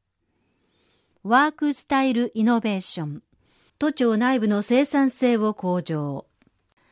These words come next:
クラウド、エスエーエーエス等の機能を最大限に活用できる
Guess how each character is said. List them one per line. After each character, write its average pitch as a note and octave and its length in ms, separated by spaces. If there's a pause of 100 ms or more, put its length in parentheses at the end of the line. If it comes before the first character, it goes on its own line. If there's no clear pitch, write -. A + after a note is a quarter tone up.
(120)
ク B3+ 140
ラ C#4 160
ウ A#3 80
ド、 F#3 180 (320)
エ A3 120
ス D4 180
エ C#4+ 360
ー - 80
エ B3+ 240
ー - 60
エ B3+ 120
ス - 280 (120)
等 C#4+ 200
の A3 140
機 C#4+ 180
能 A3+ 260
を F#3+ 80
最 C4 260
大 E4 200
限 B3 220
に G3+ 120
活 G#3 300
用 B3+ 180
で A3 140
き A3 140
る F#3 260